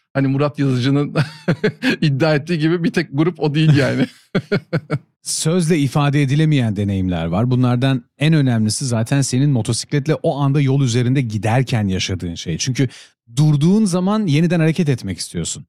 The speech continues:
Speaker 2: Ertesi gün yapacağın yolu tasarlıyorsun.
Speaker 1: Evet.
Speaker 2: Akşam da oturup dinlenmek değil, aslında bir sonraki güne mental olarak, fiziksel olarak yeniden hazırlanmak için yaptığın bir şey. Sadece sürmeye hazırlanmak için verdiğin molalardan söz ediyorsun. İşte gece sürmeyi sevmiyorsan, ben gece sürmeyi çok severim bu arada.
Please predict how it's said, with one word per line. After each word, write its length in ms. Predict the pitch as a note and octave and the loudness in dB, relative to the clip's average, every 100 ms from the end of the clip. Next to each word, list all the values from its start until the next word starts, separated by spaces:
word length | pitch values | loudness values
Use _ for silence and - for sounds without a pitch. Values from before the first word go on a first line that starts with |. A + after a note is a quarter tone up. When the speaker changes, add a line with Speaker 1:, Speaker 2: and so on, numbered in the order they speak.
| _ _ _ | _ _ _
Speaker 2:
Ertesi 440 | B2 C3 F3 F3+ | -2 0 0 0
gün 80 | G#3 | 0
yapacağın 460 | G3+ D#3 E3 C#3+ F3 | 2 2 0 0 2
yolu 260 | D#3 D3+ | 2 2
tasarlıyorsun. 560 | D#3+ C#3+ - G#2 F#2+ - | 2 0 0 -4 -2 0
Speaker 1:
Evet. 80 | A#2 | 0
Speaker 2:
Akşam 300 | - F3 E3+ | 0 0 2
da 120 | E3 - - | 0 -2 -6
oturup 400 | C#3+ F3+ F3 A#2 | -2 0 -2 0
dinlenmek 600 | C#3 C#3 D#3+ E3+ F3+ - | 0 2 2 2 2 2
değil, 180 | A#3+ D3 | 0 0
aslında 300 | A#2+ F3+ F3 | 0 0 2
bir 80 | G#3+ | 2
sonraki 460 | G#3+ F3+ C#3+ D3+ | 0 0 0 0
güne 280 | B2+ E3 A3+ - - | 0 0 0 -6 -16
mental 480 | A2+ B2 C#3 C#3 A3 | -4 0 2 2 2
olarak, 360 | F#3 B2+ G#2+ G2+ | 2 0 -2 -4
fiziksel 440 | - A2+ A#2+ A3 | -6 -4 -2 -2
olarak 300 | G3+ E3 G3+ | 0 0 0
yeniden 240 | F#3+ F3+ G3+ | 0 2 2
hazırlanmak 520 | E3 D#3+ F3+ A3 B3 | 2 2 0 0 -2
için 160 | - | 0
yaptığın 400 | B2 F#2+ - G2 | 0 0 -4 -6
bir 60 | F2+ | -6
şey. 160 | - F2+ | -6 -2
Sadece 480 | E3+ F#3 E3 F3+ G3 - _ _ | 0 2 2 0 -2 -10 _ _
sürmeye 600 | - - F#3 F3 G3+ G#3+ | -8 -2 0 2 2 4
hazırlanmak 680 | E3 D#3 E3+ F#3 F#3 G3+ E3+ | 2 2 2 0 2 0 0
için 280 | - E3 C#3+ | -2 0 2
verdiğin 440 | C#3 C3+ C3+ C#3+ | 2 0 2 2
molalardan 640 | C#3 B2+ B2+ B2 A#2+ A#2+ | 2 2 2 0 0 0
söz 220 | A2 G2+ F2+ | 0 -4 -6
ediyorsun. 320 | D#2+ - G2+ | -8 -14 -12
İşte 140 | - | -6
gece 260 | A2 B2+ A2+ | -2 0 0
sürmeyi 340 | - G#2+ G#2+ | -2 0 0
sevmiyorsan, 460 | G2+ G#2 F2+ E2+ G#2+ | -2 -4 -4 -4 -2
ben 120 | A#2 | 0
gece 200 | A2+ G#2 | 0 -4
sürmeyi 240 | F#2+ G#2+ G2 | -4 -6 -4
çok 160 | G2 | -4
severim 260 | - F2 E2+ | -6 -10 -14
bu 80 | E2+ | -18
arada. 220 | F2 | -20